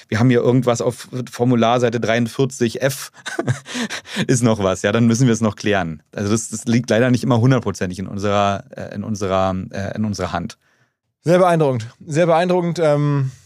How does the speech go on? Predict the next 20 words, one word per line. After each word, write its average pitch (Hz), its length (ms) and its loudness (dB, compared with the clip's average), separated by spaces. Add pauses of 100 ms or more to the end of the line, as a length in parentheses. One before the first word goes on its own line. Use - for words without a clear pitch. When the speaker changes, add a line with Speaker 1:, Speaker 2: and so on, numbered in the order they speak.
(100)
Speaker 2:
was 143 340 -6
du 147 40 -4
da 147 80 2
gebaut 139 260 2
hast. 180 280 -4
Auch 131 220 -2
irgendwie 131 420 -2 (240)
natürlich 131 340 -6
die, 117 240 -4
die 117 260 -4
Wertschöpfung, 123 680 -4
die 117 100 -6
Entwicklung, 120 480 -6
die 110 100 -8
Zielsetzung. 113 540 -4 (640)
Wir 117 100 -2
werden 135 160 4
auf 127 120 0
jeden 135 120 0
Fall 131 300 2